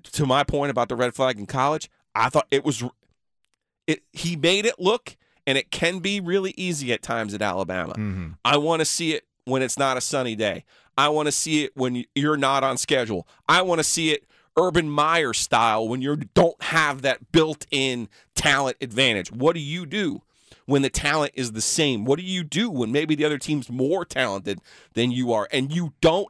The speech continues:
Speaker 1: have the best coach on your side?
Speaker 2: Yeah.
Speaker 1: And I think that's the, and that's not a knock on Frank Reich. I just, that's the situation I think he's walking into.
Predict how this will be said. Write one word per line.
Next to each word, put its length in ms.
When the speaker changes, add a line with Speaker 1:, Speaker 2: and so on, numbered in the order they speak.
Speaker 1:
have 340
the 80
best 300
coach 380
on 200
your 120
side? 480
Speaker 2:
Yeah. 280
Speaker 1:
And 120
I 80
think 540
that's 240
the, 180
and 160
that's 180
not 140
a 60
knock 260
on 100
Frank 280
Reich. 300
I 60
just, 200
that's 280
the 120
situation 560
I 100
think 180
he's 180
walking 380
into. 400